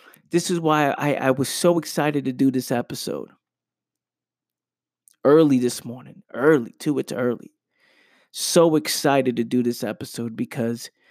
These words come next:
if I can tell you the weight, the weight of it,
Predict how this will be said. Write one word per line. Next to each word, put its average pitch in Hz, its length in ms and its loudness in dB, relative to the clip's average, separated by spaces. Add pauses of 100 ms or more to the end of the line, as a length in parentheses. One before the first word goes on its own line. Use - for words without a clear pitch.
(1500)
if 202 280 4
I 180 200 2
can 156 240 -2
tell 151 280 -2
you 143 180 0
the 127 140 2
weight, 123 600 -2 (1400)
the 120 120 -2
weight 135 300 4
of 117 160 -6
it, 107 140 -10